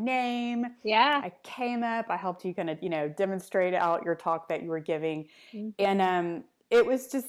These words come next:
Speaker 1: it was so super fun. And then after that, like, later on, you came and sat at the table I was sitting at, and you ended
Speaker 2: Yeah.
Speaker 1: up sitting next to me for part of the conference. And,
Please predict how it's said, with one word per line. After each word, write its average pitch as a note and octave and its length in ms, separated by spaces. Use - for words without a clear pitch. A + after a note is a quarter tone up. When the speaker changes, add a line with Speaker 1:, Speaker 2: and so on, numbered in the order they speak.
Speaker 1:
it A3+ 120
was G#3+ 160
so G#3+ 140
super G#3 300
fun. A#3 240
And A#3+ 120
then A#3+ 120
after D4 340
that, D4 320
like, A3 160
later A#3 280
on, C4+ 120
you B3+ 80
came B3 220
and A#3 80
sat B3 160
at B3+ 80
the A#3 80
table B3+ 340
I D#3 80
was C#3+ 140
sitting E3 320
at, F#3 180
and F#3+ 180
you F#3+ 60
ended G3+ 220
Speaker 2:
Yeah. D4+ 80
Speaker 1:
up G3+ 120
sitting B3 240
next G#3+ 280
to - 80
me F3 220
for E3+ 120
part F#3 200
of F#3 60
the F3+ 60
conference. G3+ 540
And, G3+ 100